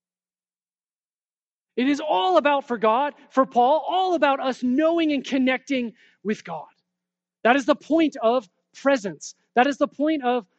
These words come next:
slowing down. Stress reduction, anxiety reduction, those are byproducts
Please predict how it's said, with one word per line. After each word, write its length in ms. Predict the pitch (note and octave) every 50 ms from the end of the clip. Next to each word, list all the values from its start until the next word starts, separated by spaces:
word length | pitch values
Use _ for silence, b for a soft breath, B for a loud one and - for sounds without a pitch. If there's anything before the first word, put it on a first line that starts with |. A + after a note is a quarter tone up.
| _
slowing 560 | _ - - - A#3 B3+ C4 C4 C4 B3 A3+ G3
down. 300 | G3 G3 G3+ F#3 D3+ - _ _ _ _ _ _ _ _ _ _ _ _ _ _ _ _ _ _ _ _ _ _ _ _
Stress 400 | - - - C4 C#4+ C4 - -
reduction, 680 | C4 A3 B3+ B3+ B3 - - B3+ B3 A#3+ A#3+ A#3+ A3 _ _ _ _ _ _ _ _ _ _ _ _ _ _ _ - -
anxiety 460 | F#3+ G3 F3 G#3 A#3 C4+ C#4 C4 B3+
reduction, 480 | C4 B3+ A#3+ B3+ B3 - - C4 B3
those 200 | G#3+ A#3 A#3 F#3+
are 120 | G#3+ G3 E3 C#3+ _ -
byproducts 880 | - G#3+ B3+ C#4+ E4 - - - G#3+ G#3 F#3+ F#3+ G#3+ A#3 - - -